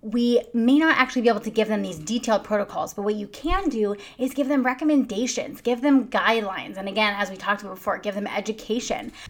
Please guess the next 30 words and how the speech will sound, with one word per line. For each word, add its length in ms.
So 100
the 140
example 380
that 100
I 60
like 220
to 100
use 160
here 280
is 200
about 280
meal 220
plans, 380
right? 200
So 60
we 80
often 380
think, 180
"Well, 140
as 120
a 60
health 300
coach, 240
I'm 140
gonna 140
need 260
to 80
give 120
my 140
clients 420